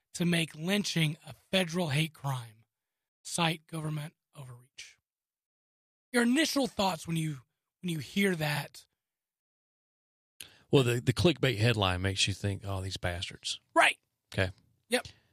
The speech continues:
Speaker 2: But if you actually click the link and re-, and find out who they are,
Speaker 1: Yep.
Speaker 2: Justin Amash is one of 'em.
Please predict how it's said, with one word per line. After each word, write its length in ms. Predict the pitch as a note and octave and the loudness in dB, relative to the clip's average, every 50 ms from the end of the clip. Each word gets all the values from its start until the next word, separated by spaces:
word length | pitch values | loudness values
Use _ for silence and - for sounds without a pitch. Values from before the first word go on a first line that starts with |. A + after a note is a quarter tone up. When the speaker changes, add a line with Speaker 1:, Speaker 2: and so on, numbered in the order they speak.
| _ _ _ | _ _ _
Speaker 2:
But 280 | A#2 A2 G#2 G2 - - _ _ _ _ _ | 2 4 4 4 2 -4 _ _ _ _ _
if 140 | - A2 - | -8 0 0
you 80 | A2+ G#2 | 0 0
actually 180 | G#2 G2 G#2 | 0 -4 -6
click 240 | - - F3+ F3+ - | 0 2 2 2 2
the 100 | - F#2+ | 0 -4
link 280 | F#2 F#2 F#2 F#2+ - - - | -2 -2 -2 -4 -4 -6 -6
and 180 | G#2+ F#2+ F#2+ | -4 -2 -2
re-, 180 | G2 G#2 G2 E2+ G2+ | -2 -4 -4 -4 -6
and 100 | G2 - | -8 -2
find 260 | - G#2+ G#2 G2+ G2 | 0 0 0 0 -2
out 100 | F2 G2 | -2 0
who 120 | G2 G#2 | 0 0
they 180 | F#2+ F#2 F2 F2 | 0 0 -4 0
are, 500 | F#2 A#2+ C#3 B2 G2 F#2 F#2+ F#2 G2 - _ _ _ _ _ _ _ _ _ | 4 6 6 6 6 4 0 -6 -10 -14 _ _ _ _ _ _ _ _ _
Speaker 1:
Yep. 200 | - C#3+ C3+ - - _ _ _ _ _ - _ _ _ B2 | -6 -6 -6 -6 -8 _ _ _ _ _ -20 _ _ _ 2
Speaker 2:
Justin 360 | - A#2+ G2+ - - A#2 G#2+ | 2 4 4 4 2 2 2
Amash 580 | G#2 G#2+ G2+ G2 F#2 F#2 F#2 F#2+ - - - | 4 4 4 4 2 0 -2 -4 -6 -6 -6
is 160 | A2 F#2+ F2+ - | -8 -10 -6 -4
one 220 | F#2+ F2+ F2 E2+ | -4 -2 -2 -4
of 140 | E2+ E2+ F2 | -6 -8 -8
'em. 240 | F2+ F2+ F#2+ G2 - | -10 -12 -12 -16 -20